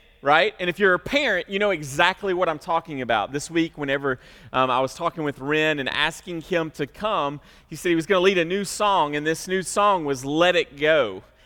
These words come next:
And immediately, I started to sweat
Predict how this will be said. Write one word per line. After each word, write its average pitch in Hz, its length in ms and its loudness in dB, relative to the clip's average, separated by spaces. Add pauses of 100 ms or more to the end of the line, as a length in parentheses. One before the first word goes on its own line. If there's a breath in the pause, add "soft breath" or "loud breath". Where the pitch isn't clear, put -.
(100)
And 170 120 2
immediately, 151 1040 0 (400 soft breath)
I 151 140 4
started 165 420 0
to 123 120 -2
sweat - 960 0